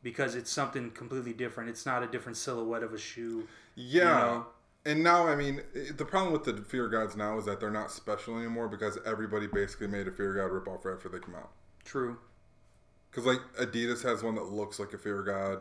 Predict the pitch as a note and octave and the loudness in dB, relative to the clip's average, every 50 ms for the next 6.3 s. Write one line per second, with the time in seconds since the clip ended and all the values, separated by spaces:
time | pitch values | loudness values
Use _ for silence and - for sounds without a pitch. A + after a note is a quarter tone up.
0 | - - A2 - C3 A#2 G#2 - - - A#2+ G#2+ G2+ G2+ G2 G2 G2+ G2+ G2 F#2+ | -2 2 2 4 4 2 0 -2 -2 0 2 4 4 4 4 4 2 2 2 2
1 | G#2 G2 F#2+ F#2 G2+ G2 G2 G2 G2 G2 F#2+ - - E2+ F#2+ F#2+ F#2 - - _ | 0 -2 -2 -4 -4 -4 -2 -2 -2 -2 -4 -4 -6 -8 -8 -8 -8 -12 -20 _
2 | _ _ _ _ _ _ _ _ _ C3 C3 D3+ E3+ E3 - E3+ D#3+ D3+ D3 C#3+ | _ _ _ _ _ _ _ _ _ -2 2 2 2 4 6 8 8 8 8 6
3 | C#3 C3+ C#3 C#3 C#3 - - B2 A#2 A2 - A2+ A2 G#2+ - - - - _ G#2+ | 6 6 6 4 2 0 -2 -2 -2 -2 -4 -8 -10 -10 -10 -12 -14 -14 _ -8
4 | G2+ E2+ D2+ - - - - - - - - _ _ B2 A#2+ A#2 A2 G#2+ G#2 G2+ | -8 -8 -8 -10 -14 -20 -20 -20 -20 -20 -20 _ _ -10 -8 -6 -6 -8 -10 -12
5 | - _ _ - - - C3+ A#2+ G#2+ A2+ A2 A2 A2+ A2 A2 G#2+ G#2 G#2 G2+ - | -16 _ _ -12 -12 -10 -8 -8 -8 -8 -8 -8 -8 -8 -8 -10 -14 -14 -16 -18
6 | - - - F#2+ - | -20 -18 -16 -16 -16